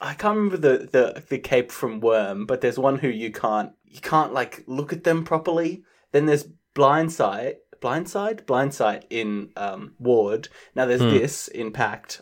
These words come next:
Speaker 1: I, I'm sure they appear in every single Wildbow story.
Speaker 2: Yeah, well, and I,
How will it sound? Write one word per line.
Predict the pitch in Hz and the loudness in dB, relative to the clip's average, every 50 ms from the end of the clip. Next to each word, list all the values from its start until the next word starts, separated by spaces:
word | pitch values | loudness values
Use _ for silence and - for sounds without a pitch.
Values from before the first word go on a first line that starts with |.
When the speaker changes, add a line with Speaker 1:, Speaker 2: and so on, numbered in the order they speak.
| _ - | _ 0
Speaker 1:
I, | 143 147 - - | 0 0 0 4
I'm | - 165 170 165 | 4 4 4 4
sure | - - - 214 202 196 185 | 2 4 8 10 10 10 10
they | 151 139 123 120 120 113 - | 8 6 4 4 4 2 0
appear | 123 120 - - 127 113 110 110 | -4 -4 -2 0 2 2 2 2
in | 107 104 - | 0 -2 -2
every | 117 110 117 113 | -2 -2 -2 -4
single | - - 117 104 104 | -4 -4 -4 -2 -2
Wildbow | 104 104 104 - - 90 - | 0 0 0 -2 -2 -4 -6
story. | - - - - - - - - - _ _ _ _ _ _ _ _ _ _ - | -6 -6 -8 -8 -8 -10 -12 -14 -16 _ _ _ _ _ _ _ _ _ _ 2
Speaker 2:
Yeah, | 131 139 135 117 107 101 104 | 6 8 8 8 8 6 6
well, | 131 147 139 123 - - - - - - - - - - - - - - | 8 8 8 8 6 2 -4 -12 -12 -10 -10 -10 -10 -12 -14 -14 -14 -6
and | - 165 151 | -2 0 0
I, | 139 - | 0 0